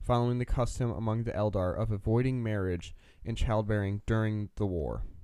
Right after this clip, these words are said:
That's the word I was looking for. It was a custom, not a tradition. It was a custom, dude. Um,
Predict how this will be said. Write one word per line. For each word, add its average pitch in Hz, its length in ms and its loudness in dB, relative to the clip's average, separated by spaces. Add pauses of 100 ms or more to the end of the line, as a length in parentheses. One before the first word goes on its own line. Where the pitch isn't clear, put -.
That's 151 240 2
the - 60 4
word 113 160 2
I 90 40 0
was 92 100 -2
looking 98 140 -8
for. 104 200 -2
It - 80 -2
was 110 120 -2
a - 40 -2
custom, - 560 -4 (200)
not 107 260 -4
a 117 60 -4
tradition. 92 500 -6
It 85 40 -10
was - 120 -14
a - 40 -12 (120)
custom, - 420 -8
dude. - 800 -12
Um, 113 400 2